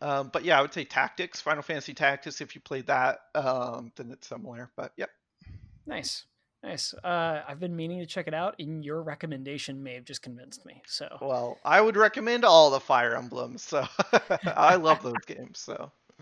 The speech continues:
Speaker 1: what about you?
Speaker 2: Well, so, uh, here recently I've been on a musical journey, I guess you could say. Um, and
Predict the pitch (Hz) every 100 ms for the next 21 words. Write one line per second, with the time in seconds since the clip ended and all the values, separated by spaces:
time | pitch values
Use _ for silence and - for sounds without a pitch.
0 | 170 - _ _ _ _ _ 147 143 143
1 | 147 127 - _ _ _ _ _ _ -
2 | 180 220 - - 233 220 214 185 _ -
3 | - _ _ - 190 180 165 - 269 269
4 | 247 254 240 233 208 175 190 185 180 175
5 | 165 165 - 151 151 143 156 147 180 180
6 | 165 160 151 - 175 185 196 208 202 214
7 | - - 220 214 - 214 240 - _ _
8 | _ - 160 147 147 143 - _ _ _
9 | _ _ 170 160 175 170 165 156 156 156